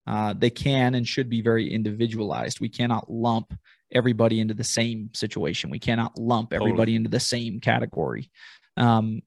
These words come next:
Speaker 1: and, and so I think it's kinda, kinda difficult, um, as
Speaker 2: Thank you
Speaker 1: you,
Speaker 2: for making
Speaker 1: you
Speaker 2: that clarification.
Speaker 1: Yeah, I
Speaker 2: Thank
Speaker 1: just
Speaker 2: you
Speaker 1: think,
Speaker 2: for
Speaker 1: like,
Speaker 2: making
Speaker 1: it's
Speaker 2: that
Speaker 1: kinda
Speaker 2: clarification.
Speaker 1: difficult for people to come in, listen to a podcast. It's not just our podcast. I'm sure they're trying to access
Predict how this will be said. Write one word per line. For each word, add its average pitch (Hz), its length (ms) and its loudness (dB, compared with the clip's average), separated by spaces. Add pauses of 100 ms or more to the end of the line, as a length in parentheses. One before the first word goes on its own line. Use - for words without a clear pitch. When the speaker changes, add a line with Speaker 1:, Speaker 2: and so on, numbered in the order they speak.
Speaker 1:
and, 117 480 2
and 120 160 2
so 113 400 6
I 107 80 0
think 156 140 2
it's - 100 -6
kinda, 160 320 0 (160)
kinda 180 220 4
difficult, 160 640 2 (340)
um, 123 260 2 (100)
as 131 260 2
Speaker 2:
Thank 165 160 8
you 170 80 4
Speaker 1:
you, 160 40 6
Speaker 2:
for 127 120 0
making 131 200 4
Speaker 1:
you 123 60 4
Speaker 2:
that 113 80 2
clarification. 113 640 0
Speaker 1:
Yeah, 180 180 4
I 143 60 8
Speaker 2:
Thank 131 80 6
Speaker 1:
just 208 120 4
Speaker 2:
you 123 40 4
Speaker 1:
think, 165 80 0
Speaker 2:
for 233 40 2
Speaker 1:
like, 214 100 6
Speaker 2:
making - 120 0
Speaker 1:
it's - 20 -2
Speaker 2:
that - 60 -6
Speaker 1:
kinda 208 180 2
Speaker 2:
clarification. 165 220 4
Speaker 1:
difficult 185 480 4
for 156 80 0
people 180 300 -4
to 156 60 2
come 151 340 0
in, 131 440 0 (600)
listen 175 380 2
to 170 160 2
a 135 40 4
podcast. 143 760 2
It's - 120 -12
not 135 140 -4
just 120 140 -2
our 143 100 8
podcast. 135 640 2
I'm 139 80 -8
sure 151 160 -6
they're 135 80 0
trying 147 220 0
to - 120 -6
access 135 600 0